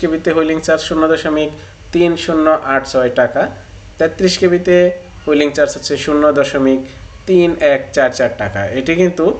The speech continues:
এই হুইলিং চার্জ বিল মাস ফেব্রুয়ারি ঊনত্রিশ তারিখে দুই হাজার চব্বিশ থেকে কার্যকর হয়েছে। এটা কিন্তু একদমই আপডেট। এখান থেকে একটা প্রশ্ন আসলেও আসতে পারে, দেখে রাখবেন। যদি আপনাদের কাছে কোনো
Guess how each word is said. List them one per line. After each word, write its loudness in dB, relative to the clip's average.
এই 2
হুইলিং 2
চার্জ 2
বিল 4
মাস 2
ফেব্রুয়ারি 0
ঊনত্রিশ 2
তারিখে 0
দুই 2
হাজার -2
চব্বিশ -2
থেকে -2
কার্যকর 0
হয়েছে। -6
এটা -2
কিন্তু 2
একদমই -2
আপডেট। -2
এখান -2
থেকে -2
একটা -8
প্রশ্ন -4
আসলেও -2
আসতে -8
পারে, -4
দেখে -2
রাখবেন। -8
যদি 4
আপনাদের 0
কাছে -4
কোনো 0